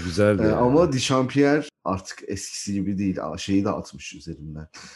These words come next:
Speaker 1: Tabii,
Speaker 2: Ee,
Speaker 1: tabii.
Speaker 2: çaylaklığı
Speaker 1: Çok iyi.
Speaker 2: da atmış
Speaker 1: Çok iyi,
Speaker 2: artık
Speaker 1: çok iyi.
Speaker 2: üzerinden.
Speaker 1: Pierre, Pierre gerçekten birinci sınıf iş çıkartıyor. Maccabi Bayern maçına bir kısa değinelim, hızlıca gidelim. Çünkü vaktimiz de daraldı. Ee, yani Bayern Münih şeyi söyledi bizim gibilere.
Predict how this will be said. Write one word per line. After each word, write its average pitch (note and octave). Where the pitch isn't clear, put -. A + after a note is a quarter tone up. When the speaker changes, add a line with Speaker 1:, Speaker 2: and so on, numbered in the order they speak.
Speaker 1:
Tabii, G2+
Speaker 2:
Ee, -
Speaker 1:
tabii. A#2
Speaker 2:
çaylaklığı F#2+
Speaker 1:
Çok G2+
iyi. G2+
Speaker 2:
da G2+
atmış G2+
Speaker 1:
Çok A2
iyi, F2+
Speaker 2:
artık F#2+
Speaker 1:
çok G2+
iyi. -
Speaker 2:
üzerinden. E2
Speaker 1:
Pierre, F#2+
Pierre F#2+
gerçekten F#2
birinci F2+
sınıf F#2
iş E2+
çıkartıyor. D2
Maccabi F3+
Bayern F#3
maçına B2+
bir A2+
kısa A#2+
değinelim, G#2+
hızlıca G#2+
gidelim. G#2
Çünkü G2+
vaktimiz F#2+
de F2+
daraldı. G#2
Ee, G2
yani C#3
Bayern F#3
Münih F3
şeyi D#3
söyledi A2
bizim G#2+
gibilere. F2+